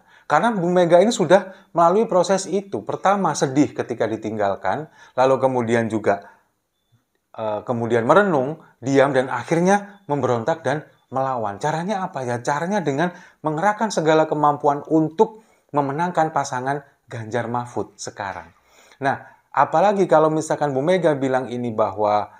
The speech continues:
seperti gaya-gaya Orde Baru. Di tahun sembilan puluhan, Bu Mega ini kemudian menjadi seorang yang melawan gaya-gaya Orde Baru. Sudah kenyang pengalaman, diintimidasi, kemudian bagaimana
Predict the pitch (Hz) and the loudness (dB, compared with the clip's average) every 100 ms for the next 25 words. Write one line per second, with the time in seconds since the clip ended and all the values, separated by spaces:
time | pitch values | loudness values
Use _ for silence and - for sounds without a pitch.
0 | _ _ _ _ - - 123 165 156 139 | _ _ _ _ -8 -4 -2 -2 0 0
1 | 127 117 113 107 113 98 104 110 110 95 | -2 -4 -4 -6 -6 -6 -8 -8 -12 -14
2 | 78 _ _ - 123 123 156 180 196 170 | -18 _ _ -10 -8 -4 -2 0 0 0
3 | 156 147 147 143 131 131 123 107 104 127 | -2 0 0 -2 -2 -2 -2 -4 -2 -2
4 | 147 131 147 165 185 175 160 147 151 175 | 0 2 4 4 2 0 0 0 2 2
5 | 170 - _ _ - 143 127 160 175 - | -2 -12 _ _ -12 -4 2 2 2 0
6 | 139 143 156 156 147 156 156 _ _ _ | 0 2 2 0 0 0 -4 _ _ _
7 | 151 160 156 165 151 135 127 127 117 135 | -4 -2 0 0 -2 -4 -2 -2 0 -2
8 | 127 113 107 110 107 - 190 196 196 226 | -2 -4 -4 -4 -4 0 4 4 4 0
9 | 190 175 226 165 135 131 117 98 139 160 | 0 2 2 4 4 4 2 2 -2 0
10 | 180 180 180 180 180 139 185 185 170 151 | 2 0 0 0 2 6 6 6 0 -2
11 | 151 - - 160 147 131 147 139 127 113 | -4 -18 -6 -2 -2 2 2 4 2 4
12 | 139 185 180 170 - | 4 2 2 0 -2